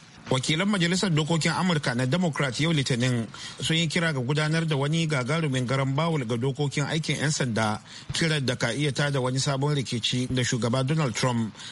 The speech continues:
da ke buƙatar jami'an tsaron su tsaurara matakansu. "Duniya ta shaidi matsin lamba da ƙasarmu ta haifar," in ji 'yar majalisar wakilai Karen Bass, ɗaya daga cikin waɗanda suka gabatar da daftarin dokar garan bawul,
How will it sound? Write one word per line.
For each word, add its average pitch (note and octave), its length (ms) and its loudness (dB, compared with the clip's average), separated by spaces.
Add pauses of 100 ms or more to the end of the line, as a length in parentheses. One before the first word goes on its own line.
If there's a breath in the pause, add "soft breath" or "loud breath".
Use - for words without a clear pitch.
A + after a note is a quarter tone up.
(120 loud breath)
da A2+ 80 2
ke A2 180 0
buƙatar C3 400 0
jami'an A2 400 0
tsaron C3+ 300 0
su A#2+ 100 0
tsaurara A#2 640 0
matakansu. G#2+ 720 0 (460)
"Duniya B2+ 420 2
ta C3 140 0
shaidi C3 240 0
matsin C3+ 340 0
lamba A#2+ 300 2
da A2 80 -2
ƙasarmu C3+ 400 0
ta A#2 80 0
haifar," G#2+ 400 0
in A2 160 0
ji C3+ 240 0
'yar C#3+ 160 0
majalisar B2+ 480 0
wakilai A2+ 560 -2
Karen D3 320 -2
Bass, G#2 380 -2 (260 loud breath)
ɗaya C3 140 0
daga A#2+ 200 0
cikin B2+ 220 -2
waɗanda C3 460 -2
suka C3 180 -2
gabatar A#2 420 0
da C3+ 200 0
daftarin B2+ 420 -2
dokar A#2+ 400 -2
garan B2 300 0
bawul, A#2+ 420 0